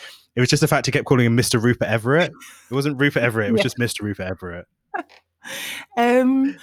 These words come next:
Speaker 2: oh, I'm
Speaker 1: So
Speaker 2: gonna
Speaker 1: that's
Speaker 2: run off
Speaker 1: cool.
Speaker 2: that one. Um, so one time, you told me I could be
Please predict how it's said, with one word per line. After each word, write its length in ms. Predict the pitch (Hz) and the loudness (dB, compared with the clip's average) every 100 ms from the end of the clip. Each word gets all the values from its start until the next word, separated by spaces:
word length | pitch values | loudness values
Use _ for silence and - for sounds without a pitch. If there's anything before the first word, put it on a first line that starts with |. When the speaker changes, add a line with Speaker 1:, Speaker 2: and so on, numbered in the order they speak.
| - - - | -20 -18 -10
Speaker 2:
oh, 300 | 262 269 196 | -4 -2 -2
I'm 60 | 214 | -2
Speaker 1:
So 60 | |
Speaker 2:
gonna 140 | 220 247 | 0 2
Speaker 1:
that's 100 | 240 | 4
Speaker 2:
run 120 | 247 - | 4 2
off 20 | |
Speaker 1:
cool. 120 | 104 156 | 0 -4
Speaker 2:
that 140 | 226 | -6
one. 340 | 185 185 214 262 - - _ | -8 -6 -4 -6 -12 -20 _
Um, 480 | 208 214 214 214 214 _ _ _ _ | -6 -4 -2 -4 -8 _ _ _ _
so 480 | - 190 185 180 180 | -12 -8 -6 -6 -8
one 300 | 165 190 202 | -8 -8 -8
time, 320 | 190 160 156 | -8 -10 -10
you 100 | 175 | -8
told 240 | 180 185 170 | -4 -4 -4
me 120 | 165 | -6
I 100 | 160 | -8
could 180 | - 156 | -8 -10
be 340 | 156 151 151 | -8 -8 -10